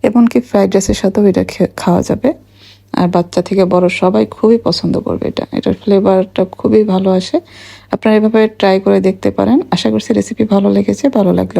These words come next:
অবশ্যই লাইক, কমেন্ট, শেয়ার করে সাথে থাকবেন। আজকে এই পর্যন্তই,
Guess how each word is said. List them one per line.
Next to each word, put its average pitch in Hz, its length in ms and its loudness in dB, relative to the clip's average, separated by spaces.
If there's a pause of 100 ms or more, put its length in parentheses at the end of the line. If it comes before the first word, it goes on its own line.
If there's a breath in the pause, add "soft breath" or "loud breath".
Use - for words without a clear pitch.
অবশ্যই 185 360 -2
লাইক, 175 240 0
কমেন্ট, 180 280 2
শেয়ার - 180 0 (100)
করে 196 140 0 (100)
সাথে - 240 -2
থাকবেন। 269 320 -2 (840 loud breath)
আজকে 233 240 -4
এই 247 80 0
পর্যন্তই, 247 440 4